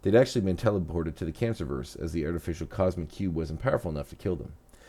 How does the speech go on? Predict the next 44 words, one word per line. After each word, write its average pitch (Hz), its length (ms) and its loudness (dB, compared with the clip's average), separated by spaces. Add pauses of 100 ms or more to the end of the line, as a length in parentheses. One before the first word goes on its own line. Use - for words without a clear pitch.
(220)
The 92 60 -4
Avengers 98 340 2
and 92 60 -2
the 90 60 0
Guardians 90 240 2
of 87 80 -2
the 85 60 2
Galaxy 85 300 -2
joined 92 360 2
them 85 120 -2
soon 87 300 -2
after 85 240 -4
the 78 80 -4
Mad 80 260 -4
Titan 76 280 -2
tried 78 200 -4
to 65 60 -8
kill 85 160 -4
them 76 180 -4
as 73 140 -8
well. 73 240 -4 (1000)
The 107 100 10
Elders 123 240 8
made 107 140 2
a 95 40 2
deal 95 200 2
with 98 100 0
the 90 60 0
heroes 80 400 0
using 85 240 -2
a 78 60 -2
weapon 82 300 -2
from 82 140 -4
the 78 60 -4
Collector's 80 360 -4
vault. 82 360 -2 (320)
The - 80 0
Avengers 95 320 2
weakened 110 300 2
Thanos 78 360 -2
after 76 180 -6
returning 80 280 -4
to 76 60 -6
Earth. 73 360 -4